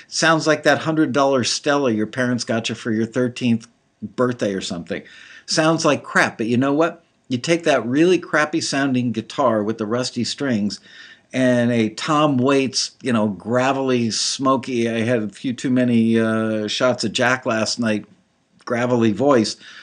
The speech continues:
and you put that together with a song about being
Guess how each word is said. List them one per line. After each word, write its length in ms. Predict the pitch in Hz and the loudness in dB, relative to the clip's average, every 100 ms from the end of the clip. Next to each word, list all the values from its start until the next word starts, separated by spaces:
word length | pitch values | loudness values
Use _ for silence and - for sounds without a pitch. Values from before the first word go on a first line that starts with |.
| - _ | -20 _
and 180 | - 127 | 0 2
you 80 | 143 | 2
put 280 | - 240 233 | 0 -4 0
that 200 | 208 196 | 0 0
together 560 | 151 151 180 127 110 - - _ - | 0 4 4 4 0 -6 -18 _ -4
with 160 | 139 139 | -2 0
a 40 | |
song 380 | - 160 165 156 | 0 4 4 4
about 340 | 147 139 107 | 4 2 2
being 360 | 147 147 135 | 0 2 2